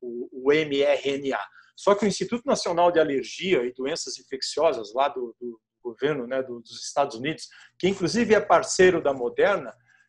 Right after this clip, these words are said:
e a Pfizer também, a empresa Pfizer e a BioNTech, a alemã, elas já possuíam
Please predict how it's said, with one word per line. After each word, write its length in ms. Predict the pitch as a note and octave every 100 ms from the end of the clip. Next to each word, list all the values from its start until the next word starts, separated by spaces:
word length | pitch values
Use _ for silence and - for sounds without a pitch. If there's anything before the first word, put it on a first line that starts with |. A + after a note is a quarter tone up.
| _
e 100 | F#3
a 140 | A3+ F#3
Pfizer 640 | - - G3+ B3 - B2+
também, 240 | C3+ C#3 E3+
a 80 |
empresa 380 | C3 - D3+ D3
Pfizer 480 | - C#3+ D#3 C3 B2+
e 60 | B2+
a 60 |
BioNTech, 640 | B2 D3 C#3 A#2 D#3 E3 C#3
a 40 |
alemã, 380 | C3 C3 C#3+ G3+
elas 220 | F3 F#3+ F#3+
já 80 |
possuíam 720 | A#3 A#3+ - F#3 G#3+ C4 F3+